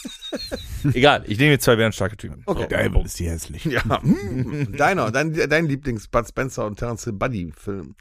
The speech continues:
Speaker 3: Mein, ich finde ja nicht alle gut
Speaker 2: Aladdin.
Speaker 3: tatsächlich.
Speaker 2: <laughs>
Speaker 3: A-, Aladdin? Nein. Da bin ich tatsächlich bei allen.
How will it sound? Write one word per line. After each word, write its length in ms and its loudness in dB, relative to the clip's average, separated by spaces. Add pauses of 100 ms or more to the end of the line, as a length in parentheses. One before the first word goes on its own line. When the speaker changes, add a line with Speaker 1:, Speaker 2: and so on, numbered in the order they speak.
(760)
Speaker 3:
Mein, 380 6
ich 180 -2
finde 180 4
ja 60 4
nicht 220 -2
alle 140 4
gut 100 4
Speaker 2:
Aladdin. 240 2
Speaker 3:
tatsächlich. 400 -2
Speaker 2:
<laughs> 560 0
Speaker 3:
A-, 120 -14 (100)
Aladdin? 400 -4
Nein. 340 -8 (2500)
Da 100 4
bin 160 4
ich 80 0
tatsächlich 360 0
bei 120 -2
allen. 340 -2